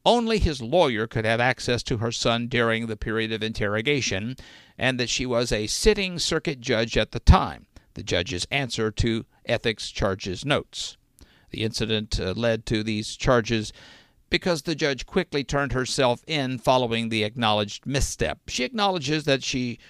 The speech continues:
should not have presented herself as the son's lawyer and regrets her conduct, according to the filing.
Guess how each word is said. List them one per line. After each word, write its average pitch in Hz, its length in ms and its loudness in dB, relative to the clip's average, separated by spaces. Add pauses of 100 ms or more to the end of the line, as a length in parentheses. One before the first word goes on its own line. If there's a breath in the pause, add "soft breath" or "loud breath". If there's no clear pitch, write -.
(220 loud breath)
should - 380 0
not 127 240 4
have 117 280 2
presented 117 440 2
herself 110 420 2
as 110 200 2
the 110 120 -6
son's 113 340 -2
lawyer 104 420 0
and 120 260 -4
regrets 139 460 -4
her 123 100 -6
conduct, 104 640 2
according 98 340 -6
to - 220 2
the 123 100 0
filing. - 440 -6